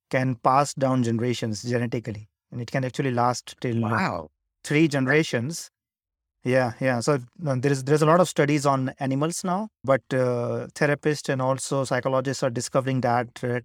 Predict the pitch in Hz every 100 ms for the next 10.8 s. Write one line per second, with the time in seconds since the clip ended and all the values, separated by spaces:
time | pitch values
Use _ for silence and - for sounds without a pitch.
0 | _ - 131 143 160 165 165 143 147 165
1 | 160 - - _ _ _ - 139 - 151
2 | 143 143 139 127 120 - 123 123 120 -
3 | _ _ _ _ _ 135 139 - 147 139
4 | - 143 135 135 131 135 123 131 127 123
5 | 120 127 - 123 120 - 123 117 - -
6 | - 135 147 190 - - 156 135 123 120
7 | 120 107 - - _ - 123 120 107 92
8 | 95 - _ _ - 120 120 147 131 156
9 | 147 147 131 120 127 123 131 123 127 -
10 | 123 117 131 123 120 120 117 147